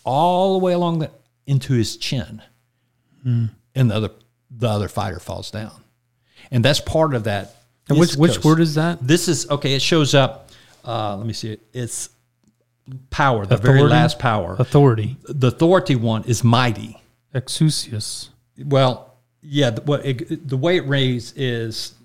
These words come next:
Speaker 1: let me just go over this, that the eyes of your understanding
Speaker 2: Sorry,
Speaker 1: be
Speaker 2: I just,
Speaker 1: enlightened.
Speaker 2: uh,
Speaker 1: No, this is good, that the hope of his calling and what are the rich, okay,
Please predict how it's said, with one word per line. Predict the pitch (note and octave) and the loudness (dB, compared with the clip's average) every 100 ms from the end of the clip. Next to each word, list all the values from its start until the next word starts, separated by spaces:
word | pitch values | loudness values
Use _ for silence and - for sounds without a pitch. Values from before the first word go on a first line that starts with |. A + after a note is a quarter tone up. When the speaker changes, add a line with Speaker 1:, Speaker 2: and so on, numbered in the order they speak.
| - | -8
Speaker 1:
let | B2 | -6
me | A#2+ | -2
just | A#2 - | -2 -2
go | A#2 | -2
over | G#2+ | -2
this, | G#2 - - | -6 -10 -8
that | B2+ A#2 | -6 -6
the | - | -2
eyes | B2+ C#3+ | -2 -2
of | C3+ | -2
your | B2 | -2
understanding | B2 A#2 B2 A2+ | -2 -2 -2 2
Speaker 2:
Sorry, | C#3+ A#2+ | 4 4
Speaker 1:
be | |
Speaker 2:
I | A2+ | 4
just, | B2 C3+ - | 2 2 2
Speaker 1:
enlightened. | G#2+ G#2+ | 0 -2
Speaker 2:
uh, | - - | -6 0
Speaker 1:
No, | D3 | 4
this | D3 D#3+ | 4 2
is | B2+ | 0
good, | C3 A2+ | 0 0
that | A2 - | -2 -2
the | A#2 | 0
hope | C#3 C#3+ | 0 0
of | |
his | B2 | -4
calling | - A#2+ A2+ A2+ | -2 -2 -2 -2
and | A#2 | 0
what | A#2 | 0
are | |
the | G#2+ | 0
rich, | G#2+ A2+ - | -2 -4 -6
okay, | A#2+ F#2+ | -8 -6